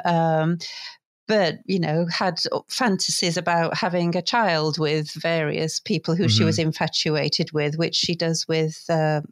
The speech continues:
Speaker 1: with Jung.
Speaker 2: Mm-hmm.
Speaker 1: Um,
Speaker 2: And
Speaker 1: the
Speaker 2: stated
Speaker 1: one
Speaker 2: as such in the movie as well, yeah.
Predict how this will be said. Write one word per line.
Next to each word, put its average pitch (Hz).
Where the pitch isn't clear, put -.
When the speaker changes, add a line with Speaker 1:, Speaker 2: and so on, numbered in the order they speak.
Speaker 1:
with 156
Jung. 175
Speaker 2:
Mm-hmm. 110
Speaker 1:
Um, 185
Speaker 2:
And 170
Speaker 1:
the -
Speaker 2:
stated 160
Speaker 1:
one 143
Speaker 2:
as 127
such -
in 117
the 101
movie 95
as 90
well, 95
yeah. 90